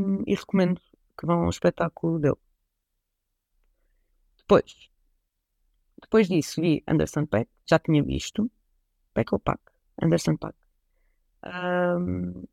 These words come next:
já tinha visto alguns, acho que foi no Superboc, que deu um grande espetáculo, não só pela voz dele, pelos outfits dele e, e dos dançarinos, pela simpatia dele,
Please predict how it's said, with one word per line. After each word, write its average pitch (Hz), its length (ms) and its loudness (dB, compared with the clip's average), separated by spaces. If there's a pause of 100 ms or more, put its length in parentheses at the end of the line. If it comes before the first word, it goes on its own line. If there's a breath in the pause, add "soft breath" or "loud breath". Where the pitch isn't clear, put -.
(100)
já 190 140 6
tinha 202 220 0
visto - 220 -2
alguns, 165 440 2
acho - 160 -10
que - 60 -20
foi 175 80 2
no 165 100 2
Superboc, 160 500 -2 (140)
que - 80 -12
deu 160 140 4
um 151 100 0
grande 185 220 4
espetáculo, - 560 -4 (340)
não 185 140 2
só 214 120 4
pela 175 320 4
voz 165 280 2
dele, 175 320 2 (420)
pelos 165 400 0
outfits - 460 -4
dele 160 440 2
e, - 140 -2
e 160 40 -2
dos 160 340 -2
dançarinos, 170 840 2 (360)
pela 196 160 6
simpatia 190 500 0
dele, 175 260 2